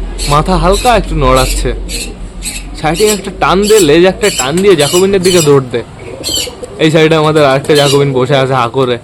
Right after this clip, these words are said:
ওর লোম কেটে দিতে হবে হালকা করে একটু, ওর সমস্যা হয়, ওর চোখের ভেতরে ঢুকে যায় গাইস। দেখো আমাদের শাইটিং ডেকেই যাচ্ছে। জ্যাকোবিন তো ইডিয়েটের মতন কাজ করছে, চুপচাপ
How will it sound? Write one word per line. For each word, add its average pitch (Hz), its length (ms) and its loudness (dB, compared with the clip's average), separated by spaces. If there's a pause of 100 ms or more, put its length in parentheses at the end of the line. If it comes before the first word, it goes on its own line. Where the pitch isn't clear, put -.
(240)
ওর 156 140 4
লোম 165 260 4
কেটে 147 220 2
দিতে 131 200 0
হবে 127 160 4
হালকা 127 300 0
করে 123 220 0
একটু, 117 200 -2
ওর 131 140 2
সমস্যা 139 400 0
হয়, 117 200 0 (240)
ওর 156 100 0
চোখের 170 340 4
ভেতরে 180 300 4
ঢুকে 160 300 4
যায় 135 220 4
গাইস। 117 220 0 (3750)
দেখো 120 300 -6 (420)
আমাদের 113 200 -6
শাইটিং 143 440 0
ডেকেই 139 400 2
যাচ্ছে। 117 360 -2 (560)
জ্যাকোবিন 185 380 2
তো 202 140 2
ইডিয়েটের 185 400 2
মতন 190 260 0
কাজ 170 220 -2
করছে, 180 360 -2 (400)
চুপচাপ 185 400 0